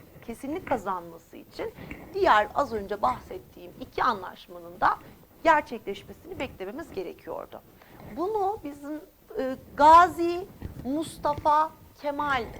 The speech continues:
diye kısaltıyoruz. G M K. Sizin de aklınızda bulunsun. Doğu sınırımızın çizilmesi için ihtiyaç duyduğumuz, beklediğimiz üç anlaşma Gümrü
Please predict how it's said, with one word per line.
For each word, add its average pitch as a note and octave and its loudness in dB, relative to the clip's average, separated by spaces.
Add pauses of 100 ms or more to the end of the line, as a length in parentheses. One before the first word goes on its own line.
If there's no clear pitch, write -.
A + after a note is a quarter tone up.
(140)
diye G3 -8
kısaltıyoruz. F3+ -8 (340)
G G#3 0
M D4 -6
K. - -2 (300)
Sizin C4 -8
de - -8
aklınızda F#3+ -6
bulunsun. - -10 (320)
Doğu C#4+ -2
sınırımızın F#3 -8
çizilmesi G3+ -12
için - -20
ihtiyaç G#3+ -4
duyduğumuz, F3 -18 (180)
beklediğimiz - -14 (140)
üç - -4
anlaşma D4+ -2 (360)
Gümrü B3 -6